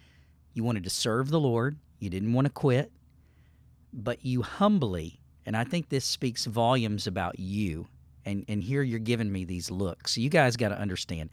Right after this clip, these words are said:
Brother Jerry shuns any praise, okay? But w-, in humility,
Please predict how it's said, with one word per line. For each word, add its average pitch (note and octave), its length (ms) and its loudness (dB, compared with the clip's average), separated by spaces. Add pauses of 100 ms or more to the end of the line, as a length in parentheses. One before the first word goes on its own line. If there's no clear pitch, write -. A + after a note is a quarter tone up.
(300)
Brother D#3 180 4
Jerry C3+ 320 2
shuns G2 840 0
any A#2+ 260 0
praise, - 720 -4 (640)
okay? G#2 300 -2
But G2+ 220 -2 (120)
w-, A#2+ 220 0
in B2+ 120 0
humility, B2+ 920 2